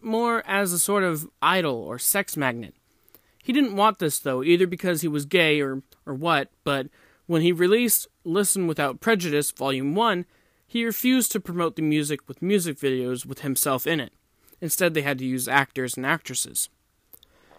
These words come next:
He wanted to be taken more seriously as a musi-, musician instead of just, you know, a sex idol.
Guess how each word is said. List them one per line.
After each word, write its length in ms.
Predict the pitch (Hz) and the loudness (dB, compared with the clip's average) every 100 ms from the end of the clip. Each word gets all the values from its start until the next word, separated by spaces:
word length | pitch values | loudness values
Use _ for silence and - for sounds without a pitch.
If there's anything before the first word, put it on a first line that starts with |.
| _ | _
He 160 | _ 277 | _ 0
wanted 240 | 330 392 339 | 2 2 2
to 40 | |
be 120 | 285 | 0
taken 260 | 269 269 254 | 2 0 2
more 200 | 233 226 | 2 2
seriously 720 | - 247 226 190 170 165 156 - | 2 2 2 2 0 -2 -2 -6
as 160 | 156 | -2
a 60 | 151 | 0
musi-, 380 | 147 139 208 - _ - | 0 2 -2 -2 _ -4
musician 560 | 147 151 - - 135 | 0 2 0 0 -4
instead 320 | 131 139 151 | -4 -4 -2
of 80 | 143 | -2
just, 320 | 135 139 - | 0 -2 -2
you 120 | 165 135 | -4 -4
know, 180 | 120 - | -6 -4
a 60 | |
sex 280 | 131 151 - | -2 0 -2
idol. 280 | 120 104 | -8 -10